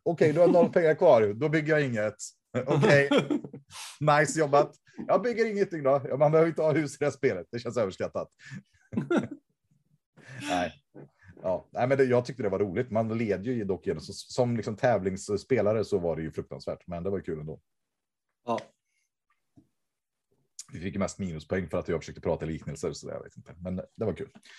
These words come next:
Speaker 2: Dina liknelser var väl lite för genomskinliga ibland kanske?
Speaker 1: Det är, det, ja, okej, jag ska dra, jag, nu kommer vårat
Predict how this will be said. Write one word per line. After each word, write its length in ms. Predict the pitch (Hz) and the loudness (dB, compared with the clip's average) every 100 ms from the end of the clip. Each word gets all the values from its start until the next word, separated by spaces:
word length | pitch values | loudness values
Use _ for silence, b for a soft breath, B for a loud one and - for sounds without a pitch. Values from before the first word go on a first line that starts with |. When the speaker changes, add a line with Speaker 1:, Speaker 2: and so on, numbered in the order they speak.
| b b b _ 127 - - _ _ _ _ _ | b b b _ -12 -12 -16 _ _ _ _ _
Speaker 2:
Dina 240 | 147 151 147 | 0 2 2
liknelser 640 | 175 151 - 131 120 175 | 2 0 0 -4 -4 -2
var 180 | 156 120 | 0 0
väl 120 | 120 | 0
lite 500 | 139 117 - - 135 | -2 -4 -6 -6 -6
för 640 | - 143 135 131 117 107 - _ _ - _ - | -4 -2 0 2 0 -2 -10 _ _ -20 _ -6
genomskinliga 840 | 143 120 110 104 123 107 110 147 | 0 0 0 -4 -4 -2 0 2
ibland 300 | 120 104 98 | 2 -2 -4
kanske? 260 | 107 - - _ - - - - b b b b | -14 -16 -20 _ -20 -20 -18 -20 b b b b
Speaker 1:
Det 280 | 107 110 110 | 4 4 4
är, 120 | - B B - _ _ _ _ b b b b 107 | -2 B B -20 _ _ _ _ b b b b -10
det, 100 | - | -2
ja, 240 | 139 120 - | 4 4 2
okej, 220 | 123 113 | -2 2
jag 100 | 101 | 2
ska 100 | - | 2
dra, 300 | 139 117 98 - | 2 4 4 2
jag, 180 | 113 | -4
nu 400 | 113 123 131 127 | -2 4 4 4
kommer 180 | 123 123 | 2 0
vårat 340 | 117 104 85 | 2 2 2